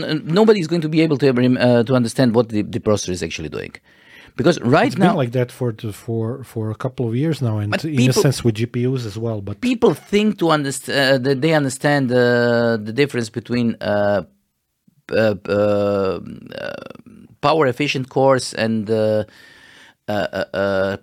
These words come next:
Speaker 1: cores that are able to do, uh, more calculation versus uh, cores that are dedicated to single task, like Bluetooth, like wireless, whatever.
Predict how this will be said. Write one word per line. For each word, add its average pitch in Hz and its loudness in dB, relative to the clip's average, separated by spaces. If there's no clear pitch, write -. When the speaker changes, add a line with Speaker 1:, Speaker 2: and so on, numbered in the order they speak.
Speaker 1:
cores 135 2
that 120 -6
are 117 2
able 117 -2
to 101 -12
do, 113 2
uh, 98 2
more 117 0
calculation 120 0
versus 123 -2
uh, 104 0
cores 127 2
that 110 -2
are 104 -4
dedicated 101 -2
to 98 -8
single 95 -6
task, - -8
like 95 -2
Bluetooth, 92 -6
like 90 -6
wireless, 90 -2
whatever. 73 -8